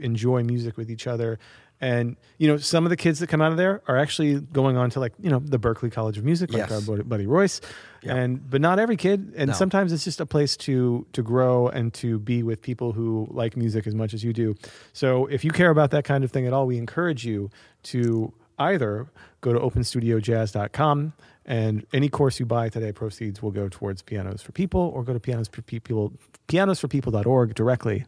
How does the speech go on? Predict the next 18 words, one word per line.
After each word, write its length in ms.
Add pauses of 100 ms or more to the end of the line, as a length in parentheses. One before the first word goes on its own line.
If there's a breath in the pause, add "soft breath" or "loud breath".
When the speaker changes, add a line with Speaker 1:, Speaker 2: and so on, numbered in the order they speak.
(140)
Speaker 2:
Exactly. 480
Speaker 1:
Yeah. 80 (400 loud breath)
Speaker 2:
Um, 340
yeah, 140
you 140
can 80
learn 100
about 140
the 80
organization, 500
or 280
feel 180
free 180
to 80
give 220
in 100
your 180
community. 600